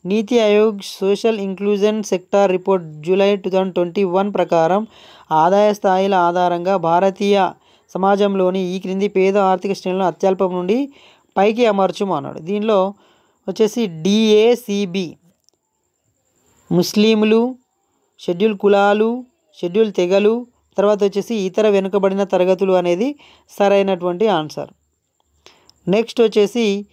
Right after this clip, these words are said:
శాతవాహనుల శాసన, ఆ, శాసనాలు తెలంగాణ ప్రాంతంలో అనేక మంది హస్తకళాకారుల ఉనికికి, ఉనికిని నమోదు చేశాయి.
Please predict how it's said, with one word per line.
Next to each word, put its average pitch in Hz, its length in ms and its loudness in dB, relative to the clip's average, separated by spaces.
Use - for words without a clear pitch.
శాతవాహనుల 214 800 2
శాసన, 190 400 -2
ఆ, 185 400 -2
శాసనాలు 202 720 0
తెలంగాణ 202 440 0
ప్రాంతంలో 190 460 -2
అనేక 190 320 -2
మంది 190 440 0
హస్తకళాకారుల 202 920 0
ఉనికికి, 185 720 -4
ఉనికిని 190 260 -6
నమోదు 190 340 0
చేశాయి. 202 500 2